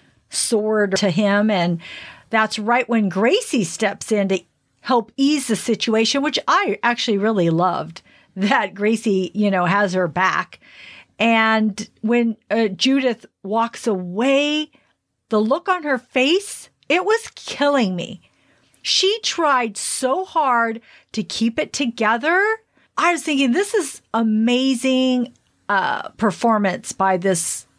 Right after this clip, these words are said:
young lady. I just was, like, so amazed with her. And then later she finds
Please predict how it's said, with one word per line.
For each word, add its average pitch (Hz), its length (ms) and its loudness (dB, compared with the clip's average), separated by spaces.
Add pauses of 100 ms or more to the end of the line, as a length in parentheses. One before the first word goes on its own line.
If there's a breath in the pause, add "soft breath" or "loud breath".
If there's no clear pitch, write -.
(160)
young 208 520 2 (120)
lady. 202 680 -4 (200)
I 247 120 4
just 254 280 0
was, 220 180 0
like, 208 160 2
so 240 320 0
amazed 214 480 0
with 180 180 0
her. 190 320 -2 (520 loud breath)
And 254 180 2
then 285 160 4
later 285 440 2
she 247 180 -6
finds 233 600 0